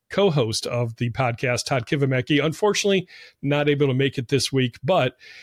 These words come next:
we did want to continue with some really good subject ma-, material that we teased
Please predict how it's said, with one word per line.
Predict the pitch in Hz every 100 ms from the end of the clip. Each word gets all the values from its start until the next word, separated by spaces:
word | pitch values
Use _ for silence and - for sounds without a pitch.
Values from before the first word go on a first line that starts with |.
| - _
we | 135 131
did | 120 160 165 151 -
want | 135 139
to | 127
continue | - 117 220 226 165 131 131 -
with | 143 131
some | 131 123
really | 151 156
good | 147 143 131
subject | - 139 131 123
ma-, | 127 127 139
material | 131 123 - 127 120
that | 120
we | 131
teased | 113 - 208 170